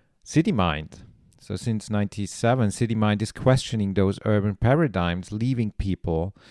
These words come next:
especially those with low social economic resources and power, out of city making. City Mind, in that regard, is a middle organization, somewhere in the middle between social, artistic,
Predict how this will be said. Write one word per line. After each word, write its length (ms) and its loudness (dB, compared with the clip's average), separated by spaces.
especially 460 0
those 320 6
with 180 2
low 300 8
social 720 2
economic 520 2
resources 600 -2
and 200 -6
power, 520 4
out 460 2
of 160 -4
city 260 -2
making. 580 -4
City 260 2
Mind, 680 2
in 100 -2
that 140 2
regard, 380 2
is 240 2
a 380 2
middle 260 2
organization, 760 0
somewhere 300 0
in 40 0
the 60 0
middle 200 2
between 440 -2
social, 760 2
artistic, 1000 -2